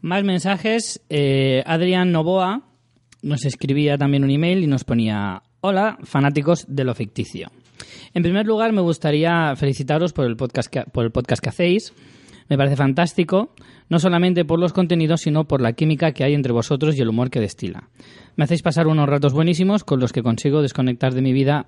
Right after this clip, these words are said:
de mi día a día, tan, eh, sumamente estresante. Y ahora al grano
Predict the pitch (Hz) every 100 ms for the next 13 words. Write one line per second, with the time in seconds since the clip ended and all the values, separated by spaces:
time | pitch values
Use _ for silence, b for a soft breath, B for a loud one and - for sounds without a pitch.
0 | _ - 135 127 123 139 143 160 185 -
1 | b b b b b b - 170 175 175
2 | 131 139 131 123 120 - 143 131 131 151
3 | - 90 98 82 - - _ _ _ _
4 | _ _ _ _ - - 170 185 202 123
5 | 110 87 85